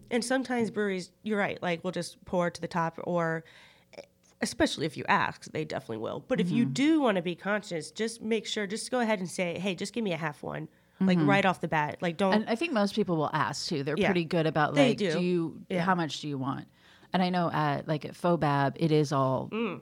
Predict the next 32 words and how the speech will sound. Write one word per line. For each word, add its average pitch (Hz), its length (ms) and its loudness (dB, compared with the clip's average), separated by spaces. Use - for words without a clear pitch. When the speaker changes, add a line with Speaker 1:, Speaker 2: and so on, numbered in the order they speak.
Speaker 2:
high 147 240 4
alcohol. 143 580 2
Or 185 80 2
Speaker 1:
It's - 40 0
Speaker 2:
it 196 100 6
Speaker 1:
all 208 80 12
Speaker 2:
isn't 175 180 6
Speaker 1:
barrel 170 200 6
beers, 160 200 4
Speaker 2:
all, 165 240 10
Speaker 1:
yeah. 143 200 4
Speaker 2:
yeah, 143 200 2
but 151 140 -2
it 160 80 -2
is 156 160 2
barrel 151 300 2
beers. 135 360 -4
And 165 260 -2
they 165 380 2
are 147 300 0
only 156 220 2
allowed 143 240 2
to 147 60 -2
pour 131 200 -4
two 151 200 -4
ounces. - 460 -4
And - 100 -2
Speaker 1:
Yeah. - 60 0
Speaker 2:
they - 100 2
put 170 280 0
the 147 100 -2
line 143 420 2